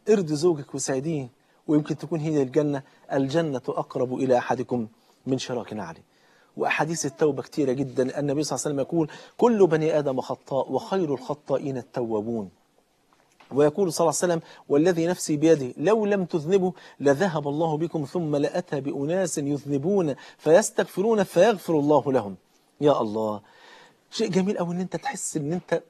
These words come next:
مقبل على الله. "وتوبوا إلى الله جميعًا أيها المؤمنون لعلكم تفلحون". يا ناس ليه، ليه بنرفض التوبة؟ ده ربنا بيقول: "ولم، ومن لم يتب فأولئك هم الظالمون".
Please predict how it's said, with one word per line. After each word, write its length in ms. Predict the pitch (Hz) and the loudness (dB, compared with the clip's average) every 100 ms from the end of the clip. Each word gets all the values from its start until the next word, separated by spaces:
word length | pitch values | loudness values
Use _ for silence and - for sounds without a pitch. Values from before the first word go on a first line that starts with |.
| _ _ | _ _
مقبل 420 | 170 247 - 156 | -2 -2 -2 -6
على 120 | 147 139 | -6 -2
الله. 300 | 160 165 139 | -2 -2 0
"وتوبوا 520 | 147 156 269 220 170 | 0 0 0 0 0
إلى 100 | 165 | 0
الله 280 | 151 180 170 | 2 0 -2
جميعًا 520 | 151 160 185 202 170 - 175 | -2 -2 0 0 0 -2 0
أيها 360 | 170 208 202 | 4 4 4
المؤمنون 600 | 175 175 185 170 196 214 | 2 0 -2 0 0 2
لعلكم 640 | 185 170 160 170 208 185 147 | 2 2 2 0 -2 -4 -4
تفلحون". 720 | 175 160 175 - 226 220 143 - - - - 185 | -6 -2 -4 0 2 2 0 -8 -20 -20 -8 -2
يا 60 | |
ناس 260 | 190 240 160 | 0 0 -4
ليه، 260 | 160 233 | -2 0
ليه 240 | 262 170 220 | 0 2 0
بنرفض 480 | 160 208 233 185 170 | 2 2 2 2 0
التوبة؟ 440 | - 220 240 180 | 2 4 4 6
ده 140 | 165 | 6
ربنا 300 | 165 147 226 | 6 6 4
بيقول: 180 | 190 220 214 | 4 4 6
"ولم، 420 | 180 202 247 202 | 8 6 4 2
ومن 400 | 170 175 247 220 | 4 6 4 4
لم 200 | 190 185 | 4 6
يتب 260 | 196 240 202 | 6 6 2
فأولئك 540 | - 190 185 240 190 | 0 2 2 2 0
هم 240 | 202 254 254 | 2 2 2
الظالمون". 680 | 147 175 180 196 262 208 | 2 4 6 4 2 0